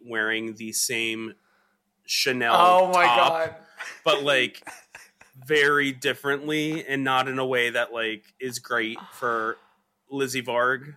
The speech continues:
Speaker 2: And also, like, i-, in a way that shows that one garment is clearly, like,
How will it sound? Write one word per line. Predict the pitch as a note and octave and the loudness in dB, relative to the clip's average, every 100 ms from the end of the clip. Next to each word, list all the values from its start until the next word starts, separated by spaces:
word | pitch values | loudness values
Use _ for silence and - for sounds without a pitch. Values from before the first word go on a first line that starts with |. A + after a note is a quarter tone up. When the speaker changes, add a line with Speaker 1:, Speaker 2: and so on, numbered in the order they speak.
| _ _ _ | _ _ _
Speaker 2:
And | G3 | 4
also, | G3+ G3+ A3 | 6 4 2
like, | A3 G3 F3 - _ _ _ _ _ _ _ - | 2 2 0 -8 _ _ _ _ _ _ _ -16
i-, | A3+ _ _ _ _ _ _ _ - | -16 _ _ _ _ _ _ _ -2
in | G#3+ | 2
a | A3 | 4
way | G#3 G3 G#3 | 4 4 4
that | A3 A#3 | 2 0
shows | - G3+ F#3+ F#3 | -2 -2 -2 0
that | F3 D#3 | 0 -2
one | D3 E3 F3 E3+ | 0 0 0 -2
garment | D#3+ D#3 D#3 E3+ F#3 F3+ - _ _ | 0 0 0 -6 -8 -14 -18 _ _
is | - E3 C3+ - - _ | -8 -8 -8 -16 -18 _
clearly, | - F#3 F3 E3+ E3+ E3+ | -14 -6 -2 -2 -2 -2
like, | E3 D3+ C#3 - | 0 0 -2 -12